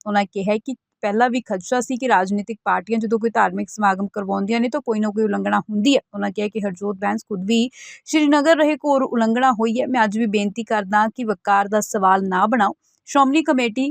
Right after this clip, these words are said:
ਦੇ ਸਾਰੇ ਸ਼ਤਾਬਦੀ ਸਮਾਗਮਾਂ ਦੇ ਵਿੱਚ ਪੰਜਾਬ ਸਰਕਾਰ ਨੂੰ ਖੁੱਲ੍ਹਾ ਸੱਦਾ ਹੈ। ਅਜੇ ਵੀ ਡੁੱਲੇ ਬੀਰਾਂ ਦਾ ਕੁਝ ਨਹੀਂ ਵਿਗੜਿਆ। ਤਾਂ ਸਰਕਾਰ ਸਹਿਯੋਗ ਕਰੇ, ਕੋਈ ਯਾਦਗਾਰ ਬਣਾਵੇ ਤਾਂ ਜੋ ਇਹ ਸ਼ਹੀਦੀ ਸਦੀਵੀ ਯਾਦ ਰੱਖੀ ਜਾਵੇ।" ਦਿੱਲੀ ਕਮੇਟੀ ਦਿੱਲੀ ਦੇ ਵਿੱਚ ਸਮਾਗਮ ਕਰ ਰਹੀ ਹੈ।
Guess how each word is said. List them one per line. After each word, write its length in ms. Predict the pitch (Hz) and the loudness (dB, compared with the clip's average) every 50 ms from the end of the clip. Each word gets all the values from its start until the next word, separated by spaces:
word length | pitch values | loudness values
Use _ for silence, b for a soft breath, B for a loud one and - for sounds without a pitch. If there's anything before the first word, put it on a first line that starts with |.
| 320 - - | -4 -2 0
ਦੇ 120 | 220 233 | 2 2
ਸਾਰੇ 280 | 233 - 233 214 214 220 | 4 4 4 4 2 2
ਸ਼ਤਾਬਦੀ 400 | 226 - - 220 196 190 196 226 | -2 -4 -4 -4 -2 -2 -2 -4
ਸਮਾਗਮਾਂ 420 | 214 - 214 196 190 185 202 214 | -2 0 0 0 0 0 -2 -2
ਦੇ 80 | 208 208 | -2 0
ਵਿੱਚ 140 | 214 220 - - | -2 -2 -4 -6
ਪੰਜਾਬ 300 | 226 202 196 196 196 196 | -6 0 2 2 2 2
ਸਰਕਾਰ 380 | - - 214 190 - 196 196 190 | 0 -4 -8 -4 -2 -2 -2 -2
ਨੂੰ 120 | 202 196 | -4 -6
ਖੁੱਲ੍ਹਾ 300 | - - 196 196 202 196 | -8 -8 -6 -4 -4 -4
ਸੱਦਾ 360 | 190 - 196 180 180 202 262 | -4 -6 -8 -4 2 4 4
ਹੈ। 100 | 247 233 B B B B B B - 254 | 4 4 B B B B B B -4 -2
ਅਜੇ 180 | 240 233 294 | 2 2 2
ਵੀ 100 | 285 320 | 4 4
ਡੁੱਲੇ 280 | 269 254 269 233 240 269 | 2 2 4 4 4 4
ਬੀਰਾਂ 280 | 220 202 226 214 208 202 | 4 4 4 4 4 4
ਦਾ 100 | 214 233 | 2 0
ਕੁਝ 260 | - - 233 180 - 202 | -2 -2 -4 -4 -4 -4
ਨਹੀਂ 240 | 196 196 190 190 | -4 -4 -4 -6
ਵਿਗੜਿਆ। 340 | 180 190 185 202 208 269 - - _ _ _ _ _ _ _ - | -6 -6 -2 0 0 2 0 0 _ _ _ _ _ _ _ -8
ਤਾਂ 60 | 247 | -4
ਸਰਕਾਰ 440 | - 302 302 247 - 277 269 294 311 | -2 -2 -2 2 2 2 2 2 2
ਸਹਿਯੋਗ 380 | - - 285 233 220 247 277 254 - | 0 0 0 2 2 0 0 0 0
ਕਰੇ, 220 | 294 269 262 269 | 0 0 0 0
ਕੋਈ 340 | 240 - 262 254 247 254 285 - _ - 233 | -2 -2 -4 -2 -2 -4 -6 -8 _ -6 -2
ਯਾਦਗਾਰ 520 | 220 226 233 226 226 208 208 262 269 262 | 2 4 4 4 4 2 2 0 0 2
ਬਣਾਵੇ 380 | 220 240 233 233 226 226 240 254 - | 2 2 4 4 4 2 0 -2 0
ਤਾਂ 180 | 254 226 214 208 | 0 0 0 0
ਜੋ 140 | 202 226 226 | 2 2 2
ਇਹ 280 | 220 220 220 226 233 - _ _ _ - | 4 4 4 2 0 -2 _ _ _ -6
ਸ਼ਹੀਦੀ 540 | - 277 240 240 247 208 202 247 240 247 - _ _ _ | 0 2 2 2 2 2 2 2 0 0 -2 _ _ _
ਸਦੀਵੀ 500 | - - - 285 226 240 269 269 247 262 | -10 -4 0 2 2 4 2 2 2 4
ਯਾਦ 260 | 233 202 185 185 175 180 | 4 4 4 4 2 -2
ਰੱਖੀ 260 | 190 - - - 196 | -4 -4 -4 -6 -2
ਜਾਵੇ।" 280 | 190 208 220 240 247 - _ _ - | 0 2 4 4 2 0 _ _ -2
ਦਿੱਲੀ 260 | 196 220 208 214 233 | 0 0 2 2 0
ਕਮੇਟੀ 520 | 214 233 214 214 208 196 - 233 226 240 285 - 202 | 0 0 0 0 -2 -2 -2 -2 -4 -4 -4 -4 -2
ਦਿੱਲੀ 180 | 214 214 226 220 | 0 2 2 2
ਦੇ 80 | 220 | 2
ਵਿੱਚ 160 | 208 226 214 | 2 2 0
ਸਮਾਗਮ 400 | - - 214 196 196 196 220 226 | 0 2 2 2 2 2 0 0
ਕਰ 180 | 220 233 226 226 | 2 2 2 4
ਰਹੀ 160 | 214 233 226 | 4 2 0
ਹੈ। 40 | 285 | -2